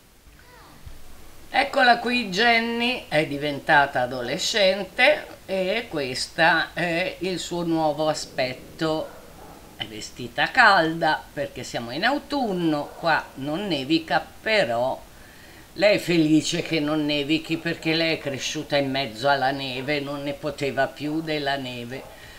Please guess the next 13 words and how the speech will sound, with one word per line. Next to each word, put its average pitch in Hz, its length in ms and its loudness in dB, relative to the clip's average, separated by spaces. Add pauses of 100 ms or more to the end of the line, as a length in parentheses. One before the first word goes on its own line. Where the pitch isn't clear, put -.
(160)
Qui 208 120 -4
c'ha 180 200 6
la 156 140 4
sua 170 240 0
cameretta 190 1000 2
con 139 300 -4
eventuali 117 800 -4
ospiti, 143 880 0
fratelli 143 880 -4
se 147 180 -6
vogliono 135 520 -8
venire, 143 800 -4
insomma, 123 640 -6